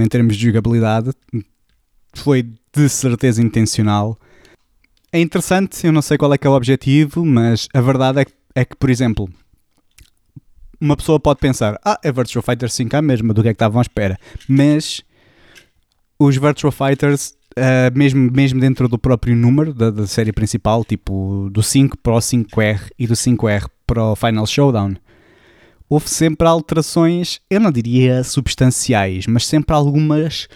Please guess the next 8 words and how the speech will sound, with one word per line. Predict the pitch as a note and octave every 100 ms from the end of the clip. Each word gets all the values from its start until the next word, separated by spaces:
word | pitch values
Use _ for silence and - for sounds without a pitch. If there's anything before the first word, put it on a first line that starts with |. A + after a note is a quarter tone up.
| - - - _ -
alterações | D3+ D3 C#3+ - C#3+ C#3
relativas, | - C3 - C3+ D3 C#3
não | C3+ B2+
só | B2 B2+ B2
nas | A#2 A#2+ -
personagens, | - - B2 A2+ A2+ C3 C#3 B2+
no, | A2+ A2
no, | G#2 G#2 G2+ G#2 - A2